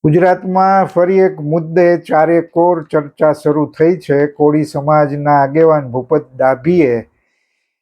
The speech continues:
વડાપ્રધાનને પત્ર લખીને એવી માગણી કરી છે કે કુંવરજી બાવળિયાને હવે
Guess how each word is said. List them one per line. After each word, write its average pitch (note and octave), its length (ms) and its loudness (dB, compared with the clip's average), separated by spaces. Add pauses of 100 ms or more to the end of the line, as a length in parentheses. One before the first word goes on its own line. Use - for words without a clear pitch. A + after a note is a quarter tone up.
(320)
વડાપ્રધાનને D#3+ 760 0
પત્ર D3 380 -6
લખીને D3 580 -4
એવી F3 180 0
માગણી D3 400 0
કરી B2+ 320 -2
છે C#3+ 160 -6
કે E3+ 160 -2
કુંવરજી E3+ 600 0
બાવળિયાને C#3 800 0
હવે C3+ 580 0